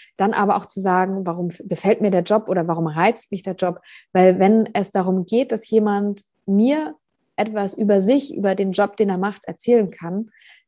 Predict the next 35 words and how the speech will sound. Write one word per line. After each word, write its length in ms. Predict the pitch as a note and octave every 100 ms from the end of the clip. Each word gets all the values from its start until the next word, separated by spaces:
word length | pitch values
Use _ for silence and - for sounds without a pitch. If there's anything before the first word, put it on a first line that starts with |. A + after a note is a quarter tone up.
| -
dann 420 | F#3+ G3+ G3+ G3+
ist 180 | G#3 -
eigentlich, 260 | F#3+ F#3 F#3+
also 220 | F3+ F#3
die 80 | G3
meisten 460 | G3 A#3+ B3+ -
Menschen 340 | G3+ G#3+ - F#3+
sind 160 | F#3+
dazu 240 | G3 F#3+ F3+
bereit, 400 | D#3+ E3+ G3 G3
weil 160 | E3
wann 240 | E3+ F3+ E3
hört 160 | F#3
einem 180 | - F3+
schon 160 | - F3
mal 80 | E3
jemand 380 | E3 F#3+ D#3+
wirklich 260 | F3+ F#3+ G3+
aufmerksam 540 | E3+ - F3 - D#3+
zu 360 | D#3+ - G3+ G3+ - _ _
und 260 | - F3 -
möchte 280 | F3 F#3 F3+
etwas 220 | F#3 E3+
über 200 | F#3 -
einen 260 | E3 F3+ F#3+
oder 260 | E3+ D#3+ -
das, 260 | - E3 -
was 140 | F3
man 100 | D#3+
macht, 200 | D#3+ D#3
erfahren? 440 | D#3 - E3+ F3 D#3+
Also 180 | D3+ D#3
das 160 | F3
ist 140 | - -
auch 240 | D#3